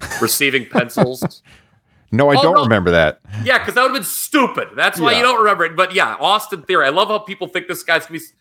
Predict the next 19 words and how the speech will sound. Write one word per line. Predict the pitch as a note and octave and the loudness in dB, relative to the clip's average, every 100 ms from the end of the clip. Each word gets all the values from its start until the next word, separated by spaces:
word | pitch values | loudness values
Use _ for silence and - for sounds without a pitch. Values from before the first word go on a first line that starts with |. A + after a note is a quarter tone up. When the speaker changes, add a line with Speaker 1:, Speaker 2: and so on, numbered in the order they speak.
| _ | _
Speaker 2:
like, | G#3 G3+ - _ _ _ _ _ _ _ - | 0 0 -4 _ _ _ _ _ _ _ -8
our | F3 F#3+ | -2 0
good | C#4 A#3+ | 0 -2
buddy | G3 F3 | 0 0
Liam | C#3+ C#3 C3+ | -2 -6 -4
O'Rourke | A#2+ A2 G#2+ G#2 | -4 -2 -4 -4
always | G2+ G2+ | -8 -8
talks | - G#2+ - | -6 -6 -4
about | G#2 | -8
the | G#2 | -8
journey, | - G#2+ G#2 F2+ D2+ _ _ _ _ _ _ _ _ _ | -4 0 0 -2 -16 _ _ _ _ _ _ _ _ _
how | - C3 A2+ | 0 0 0
it's | - - _ | -6 -16 _
just | - C#3+ B2+ - | -4 0 0 -2
as | A#2 | -10
important | G#2 - A#2 G#2 F#2+ _ _ _ _ _ _ _ | -12 -8 -8 -8 -18 _ _ _ _ _ _ _
as | B2 G2+ | -10 -8
the | F#2+ | -2
destination. | G#2+ - F#2+ F#2 F2+ - | -2 -2 -8 -10 -10 -14